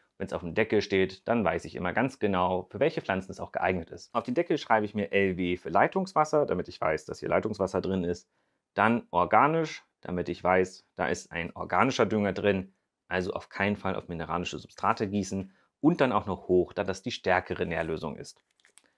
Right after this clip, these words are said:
Jetzt mache ich mit dir die zweite. Ah, super, hier steht noch auf dem Deckel drauf, organisch, Medium, Leitungswasser, also L W Org Med. Den Deckel brauche ich also nicht nochmal neu beschreiben. Und jetzt kann ich das Ganze nochmal machen.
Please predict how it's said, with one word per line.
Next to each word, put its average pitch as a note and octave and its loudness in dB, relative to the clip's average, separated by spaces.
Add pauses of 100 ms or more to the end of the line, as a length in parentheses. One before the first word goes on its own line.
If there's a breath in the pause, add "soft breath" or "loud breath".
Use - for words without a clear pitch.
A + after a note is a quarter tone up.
(200 soft breath)
Jetzt - -2
mache E2 -8
ich F2+ -12
mit G2+ -4
dir A2 2
die D#3+ -2
zweite. - -2 (120)
Ah, F#3+ -4
super, D3 -4
hier C3 0
steht - 0
noch A2 0
auf G2+ 2
dem G2+ -2
Deckel G2+ 0
drauf, F#2+ 0 (180)
organisch, F#2+ 0
Medium, F#2 0
Leitungswasser, A#2+ 2
also F2+ -2
L F#2 0
W F2 2
Org - -2
Med. C#3+ 2 (480)
Den F#2+ -2
Deckel F2 2
brauche E2 2
ich - -8
also E2+ -6
nicht B2 -2
nochmal A2+ 0
neu G#2 2
beschreiben. G2 2 (140)
Und D3 -8
jetzt A2+ -6
kann F2 -6
ich F2+ -6
das F#2 -8
Ganze F#2 -2
nochmal G2 4
machen. G#2 2